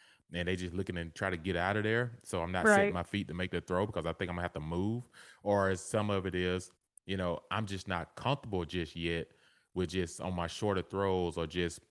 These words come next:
Speaker 1: some of my progressions and my reads. Like, is the receiver gonna be there when he's supposed to be there when I'm
Speaker 2: Sure.
Speaker 1: ready to pull the, pull, you know, pull the trigger? Like,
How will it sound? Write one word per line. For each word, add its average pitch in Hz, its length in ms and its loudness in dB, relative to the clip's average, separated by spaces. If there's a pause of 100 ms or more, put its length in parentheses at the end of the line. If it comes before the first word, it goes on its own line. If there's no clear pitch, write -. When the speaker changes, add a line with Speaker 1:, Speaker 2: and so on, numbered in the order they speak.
Speaker 1:
some 101 200 -2
of 92 60 -2
my 90 140 0
progressions 90 720 -2
and 85 60 -2
my 82 80 -2
reads. 92 480 0
Like, 85 220 -2 (160)
is 87 120 -4
the 92 80 -2
receiver 110 340 0
gonna 98 160 2
be 107 200 0
there 95 320 2 (340)
when 98 160 2
he's 104 100 2
supposed 95 300 0
to 87 60 -4
be 98 200 0
there 78 320 0 (160)
when 87 180 -4
I'm 90 80 0
Speaker 2:
Sure. 92 140 6
Speaker 1:
ready 90 80 6
to 87 60 -2
pull 98 220 -2
the, 87 80 -2 (300)
pull, 101 160 0
you 90 60 -6
know, 87 180 0
pull 104 280 -4
the 87 80 -6
trigger? 85 380 -2 (360)
Like, 92 280 2